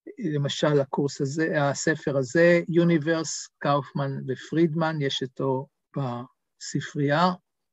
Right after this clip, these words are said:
נדמה לי יש אפילו המהדורה אחד עשרה כבר, שהיא האחרונה, אני לא יודע אם בספרייה, אבל זה לרקע, מי שמתעניין, לא חייבים. אה, מה שכן, אה, מומלץ לקרוא, זה הספר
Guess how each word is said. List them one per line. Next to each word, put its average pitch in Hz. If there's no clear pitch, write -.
נדמה 143
לי 139
יש -
אפילו 143
המהדורה 127
אחד 147
עשרה 156
כבר, 147
שהיא 135
האחרונה, 135
אני 131
לא 131
יודע 131
אם 135
בספרייה, 170
אבל 147
זה 175
לרקע, 185
מי 156
שמתעניין, 147
לא 139
חייבים. 147
אה, 156
מה 151
שכן, 202
אה, 147
מומלץ 147
לקרוא, 190
זה 147
הספר 165